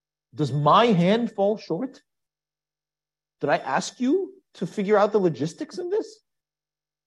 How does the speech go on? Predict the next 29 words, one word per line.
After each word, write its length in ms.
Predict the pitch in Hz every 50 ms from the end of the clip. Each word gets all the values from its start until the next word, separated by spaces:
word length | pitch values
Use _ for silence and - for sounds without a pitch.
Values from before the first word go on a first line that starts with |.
| _ _ _ _ _ _ _ _ -
I 140 | 196 220 247
said, 260 | 240 - 240 226 226 -
"I'm 280 | 151 151 160 180 180
gonna 180 | 156 185 196 220
do 180 | 208 370 427 453
it. 180 | - - - _ _ _ _ _ _ _ _ _ _ _ _ _ _ _ _ _ -
I 240 | 330 403 440 440 440
will 180 | 415 370 220 208
figure 280 | 240 247 196 180 170 147
out 160 | 139 127 -
the 80 | 139
logistics. 580 | 117 107 104 113 110 - _ - 135 135 _ _ _ _ -
That's 320 | 139 131 214 208 214 214
not 340 | 214 226 247 254 262 254 -
for 80 | - 254
you. 360 | 254 262 359 403 339 - - _ _ _ _ _ _ _ _ _
Leave 320 | - 156 170 196 220 233 233
it 100 | 226 202
with 160 | 196 190 196
me," 300 | 202 254 311 285 214 - _ _ _ _ _ _ _ _ _ _ _ _ _ _ _ _ _ _ _ _
is 180 | - 139 135 156
what, 240 | - 165 165 170
essentially 360 | 165 - - 180 170 156 165 156
what 140 | 143 135
HaKadosh 200 | 135 131 120 120 -
Baruch 80 | 113
Hu 60 | 120 113
is 120 | 104 -
saying. 260 | - 117 117 120 104